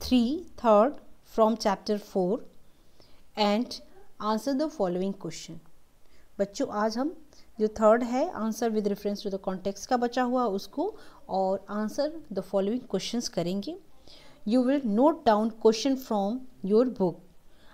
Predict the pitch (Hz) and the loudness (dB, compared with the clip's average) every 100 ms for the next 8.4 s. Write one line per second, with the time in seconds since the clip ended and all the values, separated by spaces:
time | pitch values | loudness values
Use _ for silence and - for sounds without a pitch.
0 | - 208 220 226 214 254 269 220 190 185 | 0 4 6 4 2 0 0 0 2 2
1 | 190 202 330 - - - - 196 - 220 | 2 0 -2 -4 -14 -18 2 2 4 0
2 | 175 156 - - - - - - - - | 0 -2 -8 -14 -20 -20 -20 -20 -20 -20
3 | - - 196 208 - 196 226 - - - | -20 -8 -6 -6 -2 2 2 0 -6 0
4 | 285 269 240 254 269 - 254 254 262 269 | 2 4 2 2 0 2 0 2 2 4
5 | 269 311 - 185 202 254 233 202 190 214 | 0 -2 -2 0 2 0 2 2 2 2
6 | 247 269 226 220 247 - 190 233 262 - | 0 -2 0 2 2 0 0 -2 -4 -12
7 | - - - - 190 190 226 262 214 202 | -20 -20 -20 -4 0 0 0 -4 -2 0
8 | 196 220 240 | 0 0 -2